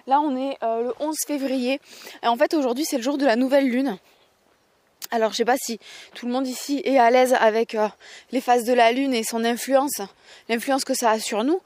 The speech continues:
Mais, euh, aujourd'hui, c'est la nouvelle lune. La nouvelle lune, c'est la lune noire. C'est quand, euh, le soleil est de l'autre côté de la Terre et que la Terre, du coup, fait de l'ombre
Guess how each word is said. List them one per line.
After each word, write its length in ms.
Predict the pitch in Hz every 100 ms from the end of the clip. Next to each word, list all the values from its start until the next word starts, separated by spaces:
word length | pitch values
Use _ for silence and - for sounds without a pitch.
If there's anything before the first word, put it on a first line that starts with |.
| - - -
Mais, 260 | 247 262 247
euh, 380 | 233 226 226 -
aujourd'hui, 480 | 254 240 233 294 -
c'est 60 |
la 140 | 247 226
nouvelle 340 | 277 240 233
lune. 100 | 311 440
La 100 | 285
nouvelle 340 | 262 247 254
lune, 160 | 302 311
c'est 100 | 269
la 120 | 196
lune 280 | 202 226 214
noire. 460 | 214 226 381 294 226 - - -
C'est 160 | -
quand, 280 | - 254 254
euh, 220 | 233 214 190 - _ -
le 160 | 233
soleil 480 | - 240 247 277 233 - - - _
est 120 | 233
de 100 | 220
l'autre 180 | 233 -
côté 240 | 247 262
de 80 | 214
la 140 | 214 220
Terre 340 | 277 269 269 -
et 80 | 214
que 120 | 233
la 120 | 220
Terre, 180 | 294 240
du 120 | 208
coup, 80 | 269
fait 160 | 247
de 80 | 220
l'ombre 360 | 247 302 269